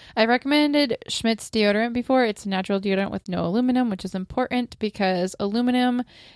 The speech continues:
is, has been proven to be linked to breast cancer. So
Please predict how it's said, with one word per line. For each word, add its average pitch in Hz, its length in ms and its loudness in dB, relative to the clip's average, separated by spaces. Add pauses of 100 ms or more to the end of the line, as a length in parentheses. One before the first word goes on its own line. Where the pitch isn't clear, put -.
(160)
is, 190 380 0 (260)
has 196 240 0
been 190 280 -2
proven 277 500 2
to 247 80 -6
be 233 160 2
linked 190 340 -6
to 196 200 -6 (100)
breast 214 320 0
cancer. 185 580 -2 (420)
So 226 440 4